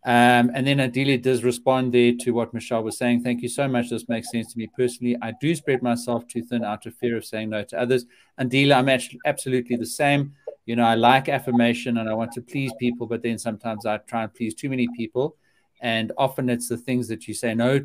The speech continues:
to are just as important as the things that you say yes to, uh, because you need to get control of your diary. You need to get control of the amount of energy that you have, um, and the resources that, uh, you know, you can spend on the different goals.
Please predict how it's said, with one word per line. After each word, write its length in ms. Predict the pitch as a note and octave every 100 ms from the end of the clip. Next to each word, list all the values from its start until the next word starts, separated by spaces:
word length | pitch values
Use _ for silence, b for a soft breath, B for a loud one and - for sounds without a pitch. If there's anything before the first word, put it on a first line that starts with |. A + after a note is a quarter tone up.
| C#3
to 160 | G#2+
are 320 | G#2 G#2 G#2 A2
just 300 | C3 C3 -
as 100 | A2+
important 440 | A2 - A#2+ A#2
as 100 | G#2+
the 100 | -
things 260 | - A2+ G#2
that 160 | G#2 -
you 60 |
say 200 | G2+ G#2
yes 280 | G#2 A#2+ B2
to, 240 | - A2+ F#2+ _ _ _ _ -
uh, 280 | G#2 G2+
because 280 | G#2 A2 G#2+
you 60 | A2
need 160 | A#2+
to 60 | A#2+
get 180 | A#2 G#2+
control 340 | G#2 - A2+
of 80 | G#2+
your 80 | G#2
diary. 380 | C3+ C#3+ C#3+ B2+
You 60 | A#2+
need 140 | G#2+
to 60 | -
get 180 | A2
control 400 | - F#2 A2 G#2
of 120 | G#2 F#2+
the 80 |
amount 260 | F#2+ F#2+ F#2
of 80 | -
energy 420 | D3 C#3+ B2 B2 A#2+
that 200 | A#2+ -
you 100 | A2
have, 280 | A2 A2 G#2 _ _ _ _
um, 320 | - G2+ G#2 -
and 120 | G#2
the 80 | G#2
resources 640 | G#2 A#2 B2 B2 A#2+ G2
that, 240 | G#2+ G#2 - G#2
uh, 340 | F#2+ F#2+ F2+ G2+
you 100 | G2+
know, 80 | G2+
you 160 | G#2+ -
can 100 | G2+
spend 360 | - A2+ A2
on 100 | G#2
the 80 | F#2+
different 360 | F#2 F#2+ G2 F#2
goals. 400 | G2 F2+ F2+